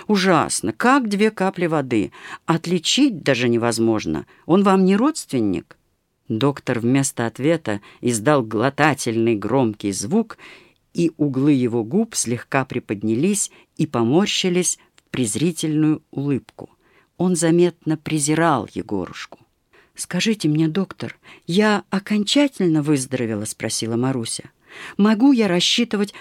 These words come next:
на полное выздоровление?" "Полагаю. Я рассчитываю на полное выздоровление на основании". И доктор, высоко держа голову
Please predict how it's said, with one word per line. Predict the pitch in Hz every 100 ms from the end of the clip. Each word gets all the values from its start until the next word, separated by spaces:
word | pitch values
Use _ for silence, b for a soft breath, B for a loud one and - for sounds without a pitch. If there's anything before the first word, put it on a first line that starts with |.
| B
на | 202 220
полное | - 233 180 139 123
выздоровление?" | 123 127 143 139 139 117 117 - - _ _ _ _ _ _ _ _
"Полагаю. | - 180 185 123 101 95 95 113 _ _ _ _ _ -
Я | 139 175
рассчитываю | 170 156 - 196 233 - 226 220
на | 143 117
полное | - 160 147 135 123
выздоровление | 117 104 117 110 151 220 208 147 123
на | 117
основании". | 113 127 123 156 185 185 180 175 175 B B B B B B B _ -
И | 175 151
доктор, | 127 180 190 - - - 104 95
высоко | 127 - 147 151 175
держа | 160 151 - 139 147
голову | 123 160 147 117 98 95